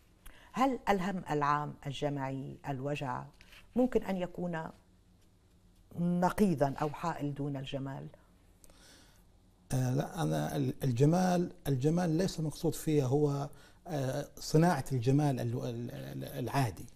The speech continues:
Speaker 2: ولكن ال-، الج-، الجمالية في اللغة والجمالية في أن تكتب القصيدة بطريقة، آه، تدخل إلى الأسماع ب-، بأسلوب رقيق ومتقبل لدى النفس،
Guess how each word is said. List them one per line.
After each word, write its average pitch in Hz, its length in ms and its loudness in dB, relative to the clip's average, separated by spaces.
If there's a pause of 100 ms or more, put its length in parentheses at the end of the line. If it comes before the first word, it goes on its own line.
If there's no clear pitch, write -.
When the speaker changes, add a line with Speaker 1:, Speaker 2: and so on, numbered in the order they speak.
(160)
Speaker 2:
ولكن 165 560 2 (480)
ال-، 135 120 -2
الج-، 139 420 2
الجمالية 147 540 6
في - 140 -4
اللغة 123 440 0 (240)
والجمالية 131 600 0
في 135 220 -6
أن 135 100 -6
تكتب 135 300 -6
القصيدة 123 680 -6 (380)
بطريقة، 127 800 0 (360)
آه، 127 520 -6 (440)
تدخل 170 320 4
إلى 143 180 2
الأسماع 127 600 -2 (680)
ب-، 127 640 -2 (280)
بأسلوب 143 1120 0 (440)
رقيق 131 600 0 (220)
ومتقبل 131 1000 -2
لدى 131 160 -2
النفس، 139 520 -2